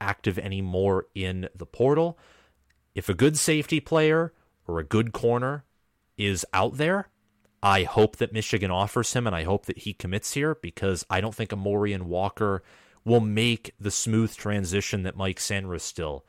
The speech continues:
made from twenty twenty-one to twenty twenty-two. He has a lot to learn from, and I don't want this defense to have any holes in it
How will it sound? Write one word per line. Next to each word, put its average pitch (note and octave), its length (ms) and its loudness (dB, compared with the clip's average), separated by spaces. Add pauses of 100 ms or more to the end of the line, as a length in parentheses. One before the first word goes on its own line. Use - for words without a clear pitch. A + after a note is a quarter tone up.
(300)
made E2 380 -2
from F#2 160 -6
twenty G2 360 -2
twenty-one F2 560 -4
to E2 60 -6
twenty E2+ 320 -8
twenty-two. D#2 600 -8 (420)
He - 140 -2
has F#2 140 4
a F#2 60 2
lot F2+ 280 0
to F#2+ 80 -6
learn G#2+ 300 0
from, B2 380 2 (140)
and G2 400 0 (840)
I G2+ 100 4
don't G#2 160 2
want G2 180 0
this - 180 -6
defense F2+ 500 -6
to E2 80 -6
have E2+ 240 -2 (260)
any F#2+ 400 -4 (280)
holes F2 580 -2 (100)
in E2 180 -10
it D#2+ 200 -12